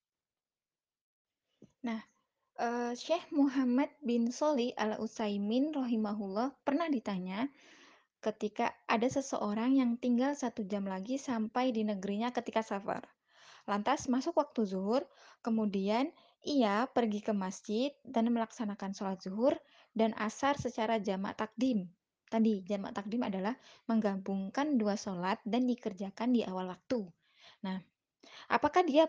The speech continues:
harus mengulangi sholat asarnya ketika ia telah sampai di tempatnya,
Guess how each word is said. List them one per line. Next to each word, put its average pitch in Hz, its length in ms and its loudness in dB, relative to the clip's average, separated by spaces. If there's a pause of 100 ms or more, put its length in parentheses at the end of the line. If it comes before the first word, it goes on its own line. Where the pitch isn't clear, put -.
(140)
harus 240 480 2 (240)
mengulangi 269 800 4
sholat 226 380 2 (200)
asarnya 254 640 0 (600)
ketika 285 440 2
ia 302 160 4
telah 269 240 0
sampai 233 320 -2
di 214 80 -2
tempatnya, 208 560 -2